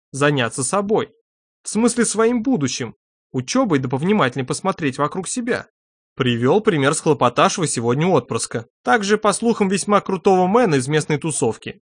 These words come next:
Призадумалась, ну и слава богу, хоть что-то. Пока я общался с артуровской воздыхательницей, Кравец, в свою очередь, имел весьма непростой разговор с ректором. Внучек оказался всё же большей сволочью, чем мне показалось в момент показательного примирения.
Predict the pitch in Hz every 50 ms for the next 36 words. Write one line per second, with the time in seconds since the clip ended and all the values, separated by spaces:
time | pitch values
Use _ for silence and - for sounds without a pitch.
0 | _ _ _ - 127 123 120 131 202 240 226 175 147 143 139 131 135 135 131 -
1 | _ _ _ - 208 262 302 320 269 196 - - 139 156 214 190 135 120 117 123
2 | 127 120 101 - - _ _ - - 254 247 - - - 131 123 117 - 113 -
3 | _ _ _ _ _ _ _ _ _ _ _ _ - 247 247 240 - 294 277 180
4 | 143 135 131 - - 170 147 131 - 135 - 147 135 131 - 156 147 139 131 -
5 | - 131 127 131 123 139 135 - 151 139 135 135 143 131 127 123 - 131 123 -
6 | - 170 208 226 226 226 220 226 - - 214 214 208 208 214 202 - 220 208 196
7 | - 170 147 139 143 139 135 131 127 - - 190 233 254 262 254 - 240 233 214
8 | - - 226 220 214 190 180 160 143 143 151 156 - - 151 139 117 - - 127
9 | 110 104 110 - _ _ _ _ _ _ _ _ _ _ _ - 131 123 131 131
10 | 131 135 127 - 202 - 214 196 - 190 156 135 135 127 120 - 156 127 - 151
11 | 143 131 156 156 160 220 240 170 - - 135 127 - 151 165 208 247 214 - 147
12 | 135 120 - 135 131 135 135 123 - 139 131 - 135 131 127 151 175 202 202 -
13 | 175 156 143 143 151 170 165 - 170 - 190 165 131 135 120 113 - 123 120 120
14 | 120 - 135 135 147 160 170 190 165 123 110 107 101 -